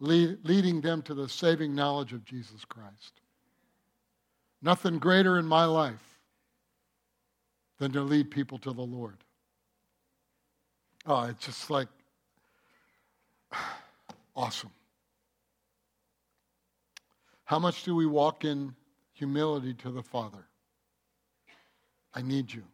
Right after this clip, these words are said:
How much do we really believe in him and trust him? How much do we really love him? So let's go back to this famous battle and let's find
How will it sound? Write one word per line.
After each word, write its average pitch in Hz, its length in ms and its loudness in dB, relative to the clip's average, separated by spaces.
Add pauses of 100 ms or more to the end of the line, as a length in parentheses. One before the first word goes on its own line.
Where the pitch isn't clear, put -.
(560)
How 151 140 4
much 175 220 0
do 170 120 -2
we 151 140 0
really 151 380 -2
believe 139 840 -4
in 135 200 -6
him 131 300 -6
and 110 160 -14
trust - 440 -4
him? 104 200 -20 (1800)
How 139 160 2
much 135 240 -6
do 143 120 -10
we 131 120 -6
really 120 320 -6
love 120 240 -8
him? 110 180 -14
So 165 180 -2
let's 202 220 2
go 233 100 -2
back 175 340 6
to 165 100 -2
this 147 340 -6 (220)
famous 170 420 2
battle 135 480 0 (1200)
and 143 140 2
let's 196 200 0
find 175 600 4